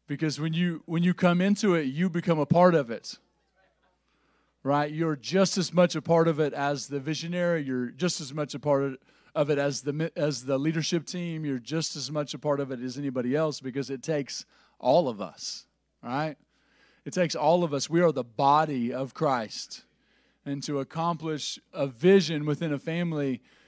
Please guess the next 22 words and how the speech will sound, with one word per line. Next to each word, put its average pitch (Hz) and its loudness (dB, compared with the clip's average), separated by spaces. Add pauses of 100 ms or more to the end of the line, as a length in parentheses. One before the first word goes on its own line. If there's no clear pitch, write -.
(680)
it 143 -8
takes 165 -2
all 156 2
the 156 -6
different 143 -4
moving 143 -6
parts, 123 -8 (1160)
just 151 -6
as 151 -6
it 143 -6
does 143 2
to 147 -8
accomplish 139 -6
the 135 -10
vision 143 -6
that 131 -6
Jesus 143 -6
has 143 -2
for 147 -10
the 135 0
whole 139 0
world, 131 -4